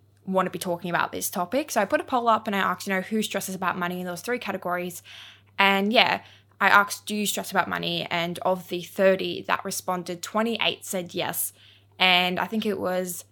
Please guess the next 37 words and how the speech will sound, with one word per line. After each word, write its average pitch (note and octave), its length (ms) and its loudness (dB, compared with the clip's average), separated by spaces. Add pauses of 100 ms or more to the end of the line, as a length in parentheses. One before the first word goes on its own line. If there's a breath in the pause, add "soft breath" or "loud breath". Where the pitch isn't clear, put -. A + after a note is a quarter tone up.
(720)
so A3+ 140 2
that's G3 200 0
ninety-three G3+ 600 4
percent F#3+ 300 -6
of F3+ 80 -8
the F3+ 60 -14
people F3 360 -6
said E3+ 240 -6
yes, D#3+ 160 -2
they F3 80 -8
stress E3+ 200 -6
about F3 160 -4
money. D#4+ 360 0 (560 loud breath)
And G3 420 4
I G3+ 80 0
think G#3+ 300 -2
even G3+ 220 0
s-, - 240 -6
nine A3 320 8
of F#3+ 100 -4
them - 240 -4
said, - 380 -4 (920 soft breath)
"Look, G#3 180 -2
they F#3 120 0
ha-, F#3+ 120 -6
still G#3+ 200 0
have F#3+ 160 2
money, F#3+ 200 0
but - 120 -4
they F#3 80 -6
still - 180 -6
stress - 260 -10
about - 180 -4
money." - 180 -8
So - 320 -2
obviously A3 400 2
people A3 520 -2